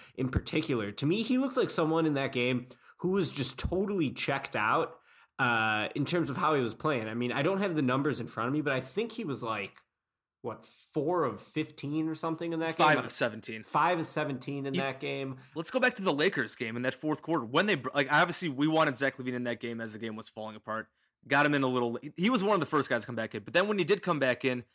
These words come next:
Speaker 2: uh, there was a stretch where I think the Bulls were down.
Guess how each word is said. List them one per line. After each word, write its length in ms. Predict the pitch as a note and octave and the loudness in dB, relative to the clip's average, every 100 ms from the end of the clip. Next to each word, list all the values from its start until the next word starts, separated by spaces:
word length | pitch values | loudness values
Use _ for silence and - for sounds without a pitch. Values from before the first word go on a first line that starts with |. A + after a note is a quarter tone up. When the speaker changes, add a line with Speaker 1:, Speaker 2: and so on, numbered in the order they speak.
| _ _ _ B2+ | _ _ _ 2
Speaker 2:
uh, 460 | B2+ B2 A#2+ A#2+ G#2+ | 6 6 6 4 2
there 160 | C#3 D3+ | 0 2
was 240 | D#3+ D3+ | 2 0
a 40 | |
stretch 440 | C#3 - D#3 D#3+ E3+ | -4 0 0 0 -2
where 100 | C#3 | -2
I 20 | |
think 200 | F3+ E3+ | -2 -10
the 60 | D3 | -6
Bulls 260 | D3+ C3 | -6 -4
were 80 | C3 | -4
down. 420 | B2 B2+ B2 A#2 | 0 2 2 -2